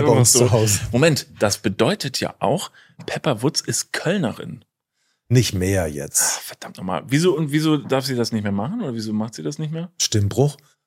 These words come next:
Speaker 1: Ist der Ruhm einfach zu hoch gestiegen.
Speaker 2: Ja, genau.
Speaker 1: Sie ist viel zu berühmt,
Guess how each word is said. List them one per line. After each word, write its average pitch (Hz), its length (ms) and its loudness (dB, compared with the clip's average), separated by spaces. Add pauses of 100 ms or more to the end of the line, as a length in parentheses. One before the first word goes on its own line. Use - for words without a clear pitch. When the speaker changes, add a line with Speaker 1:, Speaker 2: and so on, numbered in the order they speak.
(120)
Speaker 1:
Ist 104 140 -2
der 101 120 2
Ruhm 123 320 2
einfach 110 280 -2
zu 98 220 -6
hoch 107 160 -4
gestiegen. - 240 0
Speaker 2:
Ja, 175 60 10
genau. 139 180 6
Speaker 1:
Sie 120 60 6
ist 113 160 6
viel 156 180 2
zu - 160 -2
berühmt, 131 580 2